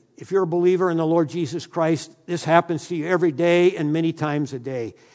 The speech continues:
If you're not, this is the first time you can say, "I'm gonna give up control of my life. I'm g-, going to let go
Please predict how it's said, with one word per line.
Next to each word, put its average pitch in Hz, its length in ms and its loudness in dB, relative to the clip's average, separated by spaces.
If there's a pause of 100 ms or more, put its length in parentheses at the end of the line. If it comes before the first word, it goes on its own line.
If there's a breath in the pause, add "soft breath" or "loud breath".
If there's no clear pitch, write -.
(120)
If - 240 2
you're 180 160 6
not, 208 540 8
this 185 200 6
is 214 160 0
the 185 120 0
first - 420 2
time 226 380 6
you 196 120 0
can 190 200 2
say, 196 420 6 (260 loud breath)
"I'm 220 220 4
gonna 247 160 2
give 220 220 6
up 220 160 8
control 226 420 4
of 214 60 6
my 196 160 4
life. 214 400 8
I'm 226 300 2
g-, 240 40 -10 (240 soft breath)
going 214 280 6
to 226 120 -2
let 208 300 6
go 240 400 10